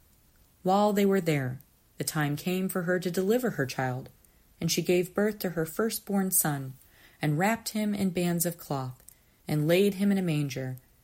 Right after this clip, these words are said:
because there was no place for them in the inn. In that region there were shepherds living in the fields, keeping watch over their flock by night. Then an angel of the Lord stood before them,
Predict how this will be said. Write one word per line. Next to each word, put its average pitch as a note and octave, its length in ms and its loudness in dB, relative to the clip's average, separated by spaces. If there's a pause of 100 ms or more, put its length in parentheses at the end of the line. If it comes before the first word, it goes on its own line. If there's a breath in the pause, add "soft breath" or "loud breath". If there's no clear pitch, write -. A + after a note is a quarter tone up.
(100)
because D3 340 -4
there D3 140 -2
was D3 160 -2
no F3 240 2
place F3 400 -2
for F3+ 160 -4
them C3+ 340 -4
in D3 160 -2
the C#3 140 -2
inn. B2+ 300 -2 (1040)
In C#3+ 120 2
that C#3 220 0
region E3+ 400 2
there D3 100 0
were C#3+ 120 2
shepherds C#3 580 -2
living F#3 340 0
in C#3+ 80 -2
the C3+ 60 -6
fields, F3+ 560 -2 (380 loud breath)
keeping A3 440 0
watch G3+ 360 -2
over F3 260 0
their D3 140 -2
flock D#3+ 440 -4
by C3+ 160 -4
night. C3+ 440 -4 (800 soft breath)
Then D#3+ 200 4
an C#3 120 2
angel E3 420 2
of C3+ 80 -4
the C3 80 -4
Lord D3+ 380 0
stood C#3 240 0
before C#3+ 340 0
them, B2 340 -4